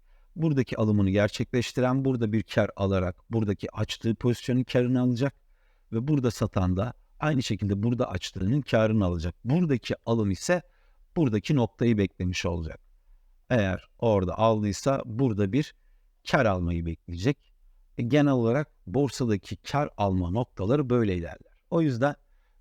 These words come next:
e, her düşende bir fırsat, her çıkanda da bir satış gelmesi ihtimali vardır. Umarım bol bereketli bir hafta olur arkadaşlar. Bitcoin tarafında da, borsa tarafında da.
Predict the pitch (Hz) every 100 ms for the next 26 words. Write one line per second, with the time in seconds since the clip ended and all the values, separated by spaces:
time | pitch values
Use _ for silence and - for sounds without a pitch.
0 | - 95 87 87 85 - 151 151 131 120
1 | 123 113 101 95 113 - 131 - 147 -
2 | _ _ _ - 151 - - 113 101 117
3 | 147 123 - - - 160 - - _ _
4 | 101 135 123 104 107 - 113 113 104 95
5 | 95 85 82 67 _ _ _ _ _ _
6 | _ 151 175 170 165 143 156 143 143 -
7 | 139 156 127 123 117 - 120 95 90 85
8 | 85 80 - 95 - _ _ 101 110 -
9 | 107 107 - 98 90 104 101 95 90 -
10 | 95 87 95 104 - - 90 85 82 80
11 | 80 98